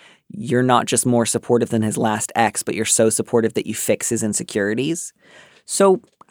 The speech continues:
I would just like to float the idea, uh, or ask the question, is it possible that part of the reason that you have stepped back from theater is because you want to make being your boyfriend's cheerleader your full-time job?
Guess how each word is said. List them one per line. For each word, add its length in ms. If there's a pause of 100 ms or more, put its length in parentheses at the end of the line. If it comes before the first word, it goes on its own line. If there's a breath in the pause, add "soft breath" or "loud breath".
I 100
would 120
just 180
like 140
to 80
float 340
the 160
idea, 580 (240)
uh, 200
or 240 (180)
ask 160
the 80
question, 440 (120)
is 260
it 120
possible 520 (440 soft breath)
that 160
part 200
of 60
the 80
reason 280
that 80
you 120
have 160
stepped 320
back 220
from 180
theater 400 (320 loud breath)
is 140
because 360
you 120
want 240
to 100
make 240
being 160
your 140
boyfriend's 500
cheerleader 640
your 160
full-time 640
job? 280